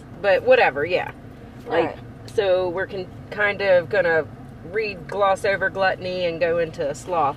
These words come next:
Speaker 1: too, with this one. And
Speaker 2: Right. So, here we go.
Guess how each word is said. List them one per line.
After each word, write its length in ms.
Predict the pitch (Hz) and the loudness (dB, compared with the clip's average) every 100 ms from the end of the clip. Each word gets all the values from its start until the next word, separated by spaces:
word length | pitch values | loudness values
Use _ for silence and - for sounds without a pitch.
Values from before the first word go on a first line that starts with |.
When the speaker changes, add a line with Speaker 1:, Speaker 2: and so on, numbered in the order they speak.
| - | -4
Speaker 1:
too, 280 | 175 139 143 | -4 -4 -4
with 180 | 131 - | -8 -8
this 240 | 113 - | -12 -8
one. 140 | 135 113 | -6 -6
And 500 | 120 131 120 98 - | -8 -8 -10 -10 -6
Speaker 2:
Right. 280 | 143 - - - - - - - - - - - - - - - - - | -6 -6 -10 -16 -16 -18 -18 -18 -18 -18 -18 -16 -16 -18 -18 -18 -18 -8
So, 260 | 196 - - - - - - - - | -6 -6 -10 -16 -16 -16 -16 -16 -10
here 420 | 190 196 208 226 - - - - - - | -6 -4 -4 -8 -12 -18 -18 -18 -18 -16
we 220 | - 220 233 | -10 -10 -8
go. 720 | 254 285 339 190 143 131 | -6 -4 -2 -2 -2 -8